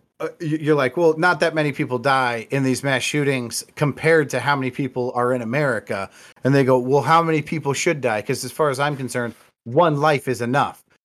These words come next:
One life makes the difference. One life is a reason to take guns away from people." Well, here you go. If that's the fact, if that's your argument, and it is an argument for a lot, a lot, a lot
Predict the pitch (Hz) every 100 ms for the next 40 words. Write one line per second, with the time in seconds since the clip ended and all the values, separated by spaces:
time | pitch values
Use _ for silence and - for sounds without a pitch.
0 | _ - 120 175 156 165 147 120 - 117
1 | 147 143 127 123 147 117 104 104 110 180
2 | 160 160 151 - _ _ - 135 127 117
3 | 156 139 127 117 - 127 147 139 110 147
4 | 123 117 101 104 113 110 110 123 117 123
5 | 190 202 202 156 95 - - _ _ 151
6 | 147 117 131 160 240 - 240 240 - 190
7 | 80 - - - 139 117 139 185 - 214
8 | 220 214 131 107 90 - _ 135 143 143
9 | 139 131 131 131 156 165 143 135 117 123
10 | 120 117 120 127 143 - 131 123 123 135
11 | 151 135 143 135 127